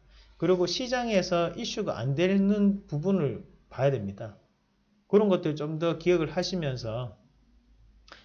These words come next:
조금 시장을 선점할 수 있는 부분 자체로 우리가 좀 보면 좋겠다. 아직까지도 이게 여기에 대한 직접적인 관련주다. 그런 건 아니거든요. 뉴스가 그렇게 나오진 않거든요.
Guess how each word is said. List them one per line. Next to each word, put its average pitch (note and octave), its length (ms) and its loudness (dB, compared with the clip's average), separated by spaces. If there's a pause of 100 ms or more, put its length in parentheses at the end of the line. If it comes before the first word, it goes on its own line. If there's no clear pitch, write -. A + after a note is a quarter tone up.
조금 D#3 280 -6
시장을 G#3 340 0
선점할 A#3 460 -2
수 C#3 100 -6
있는 B2 240 -6
부분 A#2+ 320 -8
자체로 B2+ 800 -8 (240)
우리가 C#3 220 0
좀 C#3 140 -6
보면 E3+ 220 -4
좋겠다. - 460 -12
아직까지도 F#3 540 0
이게 D3+ 500 0 (280)
여기에 F#3 360 8
대한 C#3+ 460 2 (1200)
직접적인 F#3+ 520 0
관련주다. D#3+ 640 0 (320)
그런 C4+ 240 4
건 G#3 180 -2
아니거든요. A#2 760 -4
뉴스가 F3 460 0
그렇게 G3+ 260 -4
나오진 C3+ 420 -2
않거든요. G#2+ 640 -10